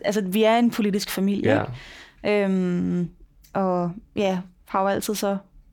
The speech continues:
Speaker 1: ikke været bange for at diskutere ting og forholde sig til ting.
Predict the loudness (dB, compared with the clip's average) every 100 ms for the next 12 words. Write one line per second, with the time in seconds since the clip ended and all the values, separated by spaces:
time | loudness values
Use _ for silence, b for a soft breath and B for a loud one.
0 | -8 -4 -2 0 0 0 0 -2 -4 -6
1 | -4 -2 0 -2 -2 -4 -6 -4 -2 -2
2 | -2 -2 0 0 -4 -8 -10 -12 -6 -6
3 | -6